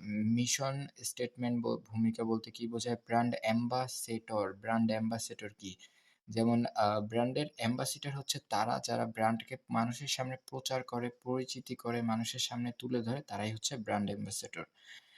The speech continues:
এবং ব্র্যান্ড ভ্যালু কিভাবে পরিমাপ করা হয়? ব্র্যান্ড ভ্যালু গ্রাহকের অনুগত্য, বাজার শেয়ার এবং আর্থিক পারফরম্যান্সের ভিত্তিতে পরিমাপ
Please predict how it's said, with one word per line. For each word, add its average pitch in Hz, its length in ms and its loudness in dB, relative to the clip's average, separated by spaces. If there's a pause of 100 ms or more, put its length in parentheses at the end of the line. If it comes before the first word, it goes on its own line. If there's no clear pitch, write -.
(240)
এবং 117 300 4
ব্র্যান্ড 117 380 4
ভ্যালু 120 320 4
কিভাবে 120 360 0
পরিমাপ 117 480 4
করা 113 180 2
হয়? 120 180 0
ব্র্যান্ড 117 360 2
ভ্যালু 117 520 2
গ্রাহকের 113 540 4
অনুগত্য, 117 600 2
বাজার 110 400 0
শেয়ার 113 480 2
এবং 110 300 -2
আর্থিক 113 540 -4
পারফরম্যান্সের 120 720 -2
ভিত্তিতে 113 360 -6
পরিমাপ 107 380 0